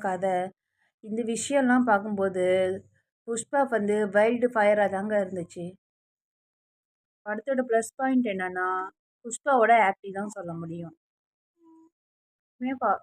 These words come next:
ஃபகத் ஃபாசில் வந்து அவங்க வ-, நடிப்பு வந்து சொல்லவே வேணாம். எல்லாத்துக்குமே கொடுத்த கேரக்டருக்கு மேலேயே பண்ணுவாரு. அதே போல இந்த கேரக்டர்லயும் அதுக்கு மேலேயே காமெடி கலந்த நடிப்போட காட்டியிருக்காரு. அப்புறம் ராஷ்மிகா,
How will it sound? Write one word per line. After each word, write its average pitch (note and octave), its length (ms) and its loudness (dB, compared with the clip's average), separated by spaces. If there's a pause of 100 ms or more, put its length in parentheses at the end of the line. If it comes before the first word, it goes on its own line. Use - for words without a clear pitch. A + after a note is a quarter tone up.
ஃபகத் A#3+ 320 -8
ஃபாசில் G#3+ 440 -4
வந்து G3+ 280 -4
அவங்க G3+ 320 0
வ-, F3+ 200 -2
நடிப்பு F#3 340 -8
வந்து G#3 200 -6
சொல்லவே G3+ 460 -8
வேணாம். F3 420 -6 (540)
எல்லாத்துக்குமே A3 500 -6
கொடுத்த B3 300 -6
கேரக்டருக்கு G#3+ 640 -4
மேலேயே G3+ 420 -6
பண்ணுவாரு. F3+ 500 -6
அதே F#3+ 260 0
போல A3+ 220 -6
இந்த G#3 240 -6 (340)
கேரக்டர்லயும் G#3 800 -6 (520)
அதுக்கு F#3 260 -18
மேலேயே G#3+ 480 0
காமெடி A3 440 0
கலந்த G3+ 380 -2
நடிப்போட F#3+ 520 -4
காட்டியிருக்காரு. E3 640 -8 (500)
அப்புறம் A3+ 280 4
ராஷ்மிகா, B3 680 4